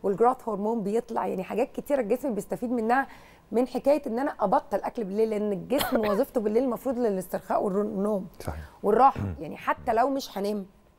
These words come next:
Speaker 1: بس مش المفروض إن أبقى مشغل جسمي زي وأنا بالنهار، هي دي
Speaker 2: مم.
Speaker 1: الفكرة. فلقوا إن هم لما عملوا أبحاث على اللي بياكلوا بالليل وبياكلوا بالنهار، حتى بنفس الصيام ونفس السعرات من نفس المجموعات الغذائية، اللي كانوا بياكلوا في الساعات النهار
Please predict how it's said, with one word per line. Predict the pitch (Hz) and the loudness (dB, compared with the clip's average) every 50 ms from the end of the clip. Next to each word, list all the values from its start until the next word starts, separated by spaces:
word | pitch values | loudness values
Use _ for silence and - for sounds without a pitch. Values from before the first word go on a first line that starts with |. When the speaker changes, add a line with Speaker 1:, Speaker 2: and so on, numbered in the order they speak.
| _ _ _ _ _ _ _ _ _ - | _ _ _ _ _ _ _ _ _ -6
Speaker 1:
بس | 185 185 208 - - | -6 -6 -4 -2 -4
مش | 247 226 - | -6 -4 -2
المفروض | 254 240 220 - 320 311 | -2 -2 -2 -2 -2 -2
إن | 349 311 | 0 0
أبقى | 269 - - - | 0 0 -2 -4
مشغل | 190 - - 285 277 240 226 254 247 220 180 175 | -4 -4 -2 -4 -2 -2 -2 -2 -2 -2 -2 -2
جسمي | 233 269 - - - 240 247 254 269 277 - - - - _ | -2 -2 -2 -4 -4 -2 0 0 0 -2 -4 -12 -20 -14 _
زي | - 175 226 247 262 | -2 2 2 4 4
وأنا | 247 247 247 233 | 2 2 0 0
بالنهار، | 190 175 170 175 147 147 143 - - - _ | 0 -2 -2 -4 -6 -8 -10 -12 -16 -14 _
هي | - - 202 | -4 -2 0
دي | 185 226 | 0 0
Speaker 2:
مم. | 220 | 0
Speaker 1:
الفكرة. | 190 - 170 - - - - - - - - - | 0 -2 -4 -4 -6 -14 -20 -20 -20 -20 -20 -2
فلقوا | - 214 220 - - - 349 | 2 6 6 8 6 6 4
إن | 285 247 | 0 -2
هم | 226 233 277 285 285 | -2 -4 -4 -4 -4
لما | 254 226 202 | -4 -4 -4
عملوا | - 220 262 262 233 - | -4 -4 -4 -4 -4 -4
أبحاث | - - - - - - - | -6 -8 -8 -12 -10 -6 -4
على | 214 | -4
اللي | 214 220 208 | -2 -2 -2
بياكلوا | 175 214 247 240 - 254 208 | -2 -2 -2 -2 -2 -4 -4
بالليل | 180 190 190 190 202 208 202 190 | -4 -4 -2 -2 -2 -2 -2 -2
وبياكلوا | 160 190 220 220 254 214 | -2 -2 -2 -2 -2 -2
بالنهار، | 185 190 185 185 185 185 | -2 -2 -2 -4 -4 -6
حتى | - - 254 - - - 226 | -4 -4 -4 -2 0 0 0
بنفس | 185 208 233 247 - - | 2 2 0 0 -2 -6
الصيام | - - - - 214 196 185 | -12 -4 -2 0 0 0 0
ونفس | 190 220 247 - | 0 -2 0 -2
السعرات | 277 233 - - 214 202 202 202 208 - - - - _ _ - - - - _ | -4 -2 0 2 4 6 6 4 2 0 -10 -20 -20 _ _ -20 -20 -20 -14 _
من | - 202 | -4 -2
نفس | 214 262 269 - | -2 -2 0 0
المجموعات | 277 247 220 208 190 214 247 247 | 0 0 0 0 2 0 2 2
الغذائية، | 247 214 196 185 185 190 202 226 226 220 214 - - - - | 0 0 0 0 0 2 4 4 2 2 0 -6 -16 -20 -14
اللي | - 170 - | -14 -4 0
كانوا | - 302 330 311 | 2 2 2 4
بياكلوا | 226 269 294 302 302 285 | 2 2 2 2 -2 -6
في | 262 - | -6 -6
الساعات | - 196 - - - 180 220 277 - 294 | -8 -10 -4 -4 0 2 2 2 2 -2
النهار | 269 240 214 202 180 202 220 220 | -4 -4 -4 -4 -2 0 0 0